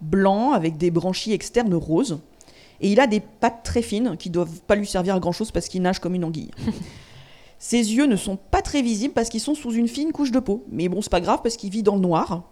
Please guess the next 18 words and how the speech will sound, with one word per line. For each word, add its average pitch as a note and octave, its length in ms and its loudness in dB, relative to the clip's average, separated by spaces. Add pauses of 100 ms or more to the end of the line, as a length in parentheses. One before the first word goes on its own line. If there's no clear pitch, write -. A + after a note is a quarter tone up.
(100)
et D4 240 2
il G#3 160 0
a C#4 100 0
tout D4+ 220 -4
un A3 80 4
tas B3+ 180 0
d'autres A#3 340 0
récepteurs G#3+ 600 0
qui - 160 -10
lui G3+ 100 -2
permettent F#3 380 0
de E3+ 80 -2
s'orienter A3 560 -2 (400)
et F4 80 8
de C#4+ 80 6
trouver G3 260 2
sa C4 160 2
nourriture. G#3 480 0